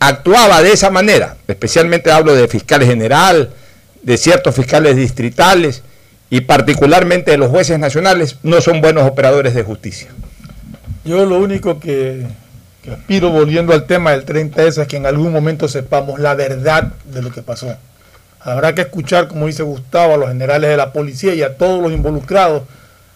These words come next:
Speaker 2: ya sin la presión de tener a quien los obligaba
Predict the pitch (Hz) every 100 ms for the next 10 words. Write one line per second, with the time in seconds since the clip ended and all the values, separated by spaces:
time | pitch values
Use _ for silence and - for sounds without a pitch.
0 | _ _ _ - _ - 143 190 190 180
1 | 180 180 170 160 180 214 208 175 - 156
2 | 165 190 165 135 127 - - - - -
3 | - - - - - - - 143 143 139
4 | 131 131 127 123 131 120 123 123 131 -
5 | 156 165 160 151 147 139 - - - _
6 | - 170 175 165 151 202 180 156 135 131